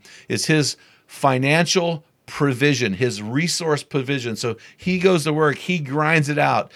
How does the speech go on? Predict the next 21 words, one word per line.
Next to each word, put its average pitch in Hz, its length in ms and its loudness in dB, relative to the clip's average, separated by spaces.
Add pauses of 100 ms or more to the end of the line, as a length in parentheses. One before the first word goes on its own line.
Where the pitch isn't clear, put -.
(200)
He's 165 240 -2
a 160 40 0
workaholic 151 720 0
because 120 240 0
he's 117 160 -4
gotta 139 220 4
provide 139 380 0
more 147 220 0
and 147 100 0
more 151 200 0
for 131 100 -6
his 123 120 -4
kids. 147 380 -2 (320)
And 117 140 -4
if 117 140 -6
he 196 120 0
just 196 240 -2
provides 170 540 2
the 135 100 0
resource 147 680 0
support 135 500 -2